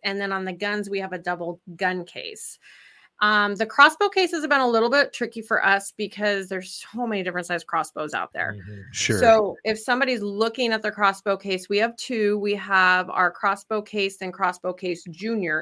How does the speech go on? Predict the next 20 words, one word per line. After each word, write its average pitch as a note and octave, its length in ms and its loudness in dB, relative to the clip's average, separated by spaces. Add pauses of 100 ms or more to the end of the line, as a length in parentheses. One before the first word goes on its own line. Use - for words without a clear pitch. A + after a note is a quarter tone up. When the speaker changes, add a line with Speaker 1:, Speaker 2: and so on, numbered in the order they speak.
Speaker 1:
is E3+ 140 -6
what F3 100 -4
we C#3+ 100 -4
call D#3 280 0
it. F#3+ 160 -4
The G#3 80 2
junior A#3+ 400 -2
is A#3 140 -6
more G3+ 200 0
for, G#3 140 -4
like, F#3 180 0
the F#3 100 0
Raven F#3 540 0
twenty-sixes, F#3+ 600 -10
twenty-nines, F3 680 -2
the F3 100 -4
really F3+ 220 -2
small F3 340 -2
little F#3 180 -2
guys. F#3+ 440 0